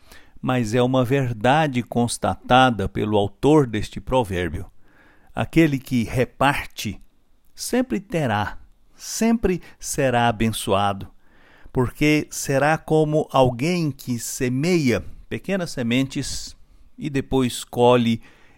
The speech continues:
em abundância. A Escritura Sagrada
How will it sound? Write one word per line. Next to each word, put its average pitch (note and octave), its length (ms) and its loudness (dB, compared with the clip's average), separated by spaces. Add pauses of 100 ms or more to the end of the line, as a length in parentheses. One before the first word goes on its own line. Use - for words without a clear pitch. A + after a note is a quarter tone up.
em A2 180 -2
abundância. G2+ 760 -2 (500)
A G3+ 40 -6
Escritura C3 480 -4
Sagrada A2 680 4